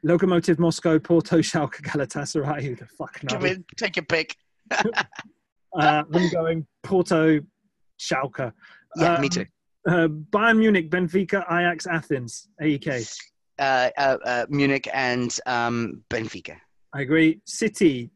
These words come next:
Speaker 1: Shakhtar, Lyon, Hoffenheim.
Speaker 2: Uh, City, and then take your pick. Uh, I think Lyon, uh, but Shakhtar,
Speaker 1: I like that.
Speaker 2: yeah, yeah, I think Lyon, Lyon.
Speaker 1: I like Lyon. Uh, Shakhtar sold all their best players. Madrid, Roma, C S K,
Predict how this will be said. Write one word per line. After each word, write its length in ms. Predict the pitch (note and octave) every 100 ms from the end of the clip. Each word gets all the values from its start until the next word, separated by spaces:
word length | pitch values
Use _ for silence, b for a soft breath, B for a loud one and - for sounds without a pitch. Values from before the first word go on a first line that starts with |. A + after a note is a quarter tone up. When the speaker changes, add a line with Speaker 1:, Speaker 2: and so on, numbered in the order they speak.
| _ _
Speaker 1:
Shakhtar, 720 | - - G#3+ - - D3+ B2 B2+
Lyon, 520 | D3+ E3+ F3 E3+ E3+ D#3+ -
Hoffenheim. 680 | G#3 F3+ - F3+ C3+ A2+ - _ _ _ _ _ B B -
Speaker 2:
Uh, 200 | B2+ B2+
City, 560 | - G3 - F3+ F3+ E3+
and 180 | D3 C#3
then 240 | E3+ B3
take 280 | A#3+ B3+ B3+
your 100 | C4+ -
pick. 540 | F3+ B3+ - - - B B -
Uh, 320 | B2+ B2+ B2+
I 100 | -
think 200 | C#3+ - G3
Lyon, 440 | E3 D3+ A#2+ F#2+ - B -
uh, 220 | C3+ C3
but 160 | -
Shakhtar, 420 | - - - - E3+
Speaker 1:
I 80 |
like 120 | D3+ D3
that. 60 |
Speaker 2:
yeah, 140 | D#3 G#2+
yeah, 180 | B2+
I 20 | B2+
think 160 | F3
Lyon, 260 | B2+ A#2 G2
Lyon. 320 | C3 A2+ F#2 - -
Speaker 1:
I 40 | D#3+
like 180 | E3+ D3+
Lyon. 380 | D#3 D3 D3 D3+ -
Uh, 100 | C#3+
Shakhtar 420 | - D#3 C#3+ D3
sold 180 | D3+ C#3+
all 80 |
their 120 | C3+ C3
best 200 | C3 -
players. 280 | C#3 B2+ - b b
Madrid, 460 | D#3+ D3+ G#3 G3+ F3 D#3+
Roma, 500 | F3+ F3+ F3+ F3 E3
C 220 | - - G3
S 120 | E3+
K, 600 | - E3 D#3 D#3 D3+